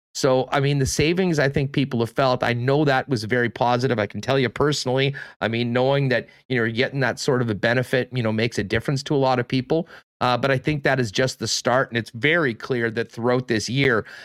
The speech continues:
they've been spending a lot of time strategizing about a plan to, um, diminish the loss of season tickets and hopefully get, uh, a new group of people coming on board as people that'll support the team throughout the season.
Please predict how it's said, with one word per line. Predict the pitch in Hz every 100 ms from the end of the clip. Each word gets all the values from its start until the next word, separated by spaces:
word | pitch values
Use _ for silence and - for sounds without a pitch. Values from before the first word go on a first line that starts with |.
| -
they've | 117
been | 113
spending | 113 135 131
a | 113
lot | 117 127
of | 120
time | - 120 117
strategizing | 107 - 123 127 127 117 113 104 113 110 -
about | 113 107 110
a |
plan | 104 - 117 113 110
to, | - 127 117 107 - _
um, | - 123 120
diminish | 123 135 139 139
the | 107
loss | 104 123 143 151
of | 139
season | - 127 127
tickets | - 127 135 127
and | 120
hopefully | 113 170 202 - 143 120 101 - - _
get, | 135 120 -
uh, | 135 127 -
a | 135
new | 127 139 185
group | 135 123 123
of | 107
people | - 120 113
coming | - 135 123
on | 117 113
board | 117 120 104
as | -
people | 120 107 110
that'll | 101
support | - 101 110 104
the | -
team | - 92
throughout | - 98 -
the |
season. | - 98 90 -